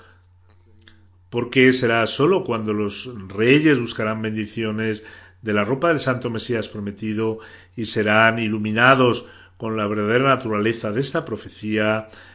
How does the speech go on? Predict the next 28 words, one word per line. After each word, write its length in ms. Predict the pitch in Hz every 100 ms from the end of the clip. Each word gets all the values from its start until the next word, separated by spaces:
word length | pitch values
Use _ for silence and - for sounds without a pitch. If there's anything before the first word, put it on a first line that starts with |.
| _ -
y 280 | 131 139
vendrán, 960 | 139 117 104 104 117 120 123 127 127 - _ _ -
eh, 180 | 107
para 300 | 107 110 107
comprender, 1200 | - - 104 101 104 101 107 117 117 120 117 - _ _ _ _ _ _
eh, 720 | - - _ _ - - - 156
y 260 | 127 127
se, 320 | 123 135 127
eh, 340 | 120 127 131 117 139 131 123
nos 280 | 127 117
permitirá 480 | - 120 120 117 160
comprender 480 | 185 170 147 120 120
más 200 | 113 107
enseñanza 440 | 113 - 120 123
y 80 | 160
llevar 440 | 117 110 113 120 - - - - -
el 340 | - 120 120
mensaje 420 | 117 113 139 127 127
de 60 |
aplicación 500 | 110 117 110 107 120
más 160 | 107 110
adelante. 420 | 107 104 104 104
Que 100 | 107
Dios 240 | 107 110
nos 140 | 113 113
permita 380 | 117 127 160 175
llevar 260 | 139 117
este 380 | 107 - 110 104